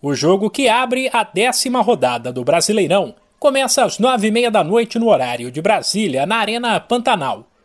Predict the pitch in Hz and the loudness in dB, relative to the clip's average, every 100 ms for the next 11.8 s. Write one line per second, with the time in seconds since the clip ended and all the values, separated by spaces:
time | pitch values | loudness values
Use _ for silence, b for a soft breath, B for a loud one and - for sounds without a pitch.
0 | _ _ 156 160 - 185 254 285 214 247 | _ _ -2 0 2 2 2 2 0 2
1 | 220 143 165 233 214 131 214 226 226 160 | 2 2 2 2 0 -4 -4 -4 -2 2
2 | 214 175 - 285 269 175 240 196 131 - | 2 0 0 2 2 0 -2 -2 -6 -10
3 | - _ _ - 269 269 - 196 247 131 | -14 _ _ -4 0 -2 2 4 4 2
4 | - _ _ _ - 262 285 233 - 277 | -6 _ _ _ 2 4 4 2 -6 -10
5 | 269 233 - 160 151 - 208 220 202 196 | -2 -2 0 -4 -4 -4 0 2 0 -2
6 | 240 302 302 - b b b 180 240 - | 0 0 0 -8 b b b 0 0 0
7 | 269 180 123 120 110 - - - _ _ | 0 0 -2 -4 -4 -2 -4 -10 _ _
8 | _ - 208 220 170 190 - 156 127 190 | _ 0 2 2 0 -6 -2 -4 -2 -2
9 | 254 247 214 151 - 151 240 240 b b | -2 -2 -2 -2 -2 2 4 2 b b
10 | b - - 233 254 226 233 233 208 180 | b -14 -2 2 2 0 0 0 0 -2
11 | 247 254 135 208 247 - 247 | -2 -2 -4 -4 -4 0 0